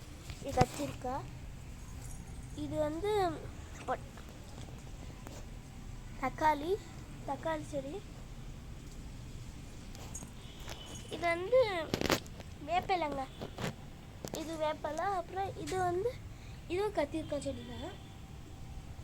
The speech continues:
இதுவும், இது ரோஜா, மதர் பிளான்ட்னு சொல்லுவாங்க ரோஜா. தெரிஞ்சிருக்கும்னு நினைக்கிறேன். ஆனா இதுல வந்து கொஞ்ச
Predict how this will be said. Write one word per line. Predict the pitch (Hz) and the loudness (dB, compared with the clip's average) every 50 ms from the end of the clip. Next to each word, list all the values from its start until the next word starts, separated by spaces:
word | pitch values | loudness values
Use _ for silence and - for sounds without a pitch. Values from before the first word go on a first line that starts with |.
| - - - - - - - - - - - - - - - - - - - 320 330 | -8 -8 -8 -10 -10 -8 -8 -8 -8 -8 -8 -10 -10 -10 -10 -10 -8 -6 -2 0 4
இதுவும், | 285 349 381 370 359 359 370 415 440 453 415 - - - - 311 | 6 8 10 10 10 10 10 10 10 8 6 2 0 2 2 2
இது | 294 294 302 277 277 | 4 8 12 12 12
ரோஜா, | 311 349 370 359 349 - 311 285 269 285 330 403 415 - - - - - - - - - - - - - - - - - - - - - - - | 12 12 12 12 10 8 8 8 8 8 8 6 6 2 -6 -8 -10 -10 -10 -10 -8 -8 -8 -8 -10 -10 -10 -10 -10 -10 -10 -10 -10 -8 0 2
மதர் | 254 262 269 320 392 - | 4 10 12 12 12 12
பிளான்ட்னு | 415 381 359 330 311 320 339 330 349 349 - | 12 12 12 12 10 8 6 4 4 6 6
சொல்லுவாங்க | 339 302 294 285 277 262 262 262 269 277 311 320 311 285 262 | 8 10 12 12 12 10 10 8 8 10 10 10 10 10 10
ரோஜா. | 262 269 269 262 - 247 220 254 302 370 415 - - - - - - - - - - - - - - - - - - - - - - - - - - - - - - - - - - - - - - - - - - - - - - - - - - - - - - - - - - - - - - - - | 10 10 8 6 2 2 2 2 2 0 -2 -2 -6 -10 -10 -10 -12 -12 -12 -12 -12 -10 -10 -10 -8 -8 -8 -8 -8 -10 -10 -10 -10 -10 -8 -8 -8 -10 -10 -12 -12 -12 -12 -12 -10 -10 -10 -8 -6 -4 -4 -4 -4 -4 -4 -6 -6 -6 -8 -10 -10 -10 -10 -10 -10 -12 -12 -10 -10 -10 -10 -10 -10 -6 0
தெரிஞ்சிருக்கும்னு | - 294 285 294 311 311 311 311 302 - - 302 294 294 285 262 | 4 6 6 6 6 4 2 0 0 -2 -2 -2 -2 -2 -4 -4
நினைக்கிறேன். | 247 247 240 - 254 254 269 285 311 330 330 330 320 - - - - - - - - - - - - - - - - - - - - - - - - - - - - 294 | -6 -8 -8 -8 -8 -6 -4 -4 -4 -4 -4 -4 -6 -8 -10 -10 -10 -10 -10 -10 -8 -8 -8 -6 -6 -6 -6 -6 -8 -8 -8 -8 -8 -8 -6 -8 -8 -8 -8 2 4 6
ஆனா | 330 370 415 427 | 10 12 12 12
இதுல | 403 381 370 330 320 302 294 | 12 12 12 12 12 10 10
வந்து | 294 320 349 370 403 392 - - - - - - - - - - - - - - - - - - - - - | 8 8 8 6 6 6 4 0 -2 -2 -2 -4 -6 -6 -8 -8 -4 -2 -2 -2 -2 -6 -6 -6 -4 6 8
கொஞ்ச | 320 311 | 8 10